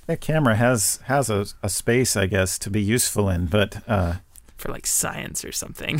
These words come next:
Speaker 1: Yeah, yeah.
Speaker 2: <laughs> Maybe not cinematography.
Speaker 1: Right, right. If you were to give any advice on what skills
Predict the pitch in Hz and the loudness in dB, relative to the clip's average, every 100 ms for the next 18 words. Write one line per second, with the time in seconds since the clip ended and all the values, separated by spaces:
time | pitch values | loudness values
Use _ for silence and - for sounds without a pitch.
0 | 151 143 123 107 101 - - 135 113 104 | 4 6 6 6 4 2 4 6 6 4
1 | 95 - 147 - - - - 135 - - | 0 -2 -2 -2 -2 -4 -2 -4 -4 -6
2 | - - 151 135 123 92 - - - - | -8 -4 -2 2 4 2 0 -8 -12 -20
3 | - - - - 107 107 101 - - - | -20 -20 -20 -6 0 2 0 -6 -20 -20
4 | - - - - - - - - - 156 | -20 -20 -20 -20 -20 -20 -20 -20 -4 -2
5 | 165 - 190 196 180 - 127 147 151 151 | 0 2 2 4 2 0 2 2 4 6
6 | 127 101 101 123 139 104 101 - - 110 | 4 2 2 4 6 4 2 -4 0 2
7 | 104 104 107 104 107 - 123 120 120 123 | 4 4 4 4 2 0 2 4 4 0
8 | - - - - 135 139 165 165 - - | -8 -8 -6 2 4 4 2 0 -2 -2